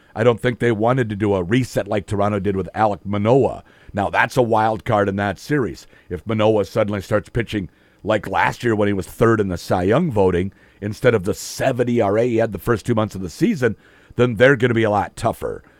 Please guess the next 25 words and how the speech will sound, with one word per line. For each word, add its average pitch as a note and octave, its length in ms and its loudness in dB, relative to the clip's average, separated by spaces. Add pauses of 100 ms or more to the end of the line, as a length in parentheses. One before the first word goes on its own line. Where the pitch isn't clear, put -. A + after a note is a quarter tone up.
(120)
Uh, F2+ 600 -2 (100)
then G#2 220 -2
it, A2 180 -8
then B2+ 200 2
it, A#2+ 220 -4
then A#2+ 160 0
they've A#2 140 -2
got G#2+ 140 -2
a G#2 40 -2
little G#2+ 160 -2
deeper G2+ 300 -4
rotation, F2+ 640 -4 (320)
uh, F2 220 -4
too. B2 220 2
But F#2+ 240 0 (180)
I - 80 4
don't B3 140 6
think A3 140 -2
they F#3 100 4
wanted D3 320 0
to B2+ 80 -4
send A#2 320 -2
Ryan G2+ 320 -2
down. A1+ 340 -10 (180)
So A2+ 500 0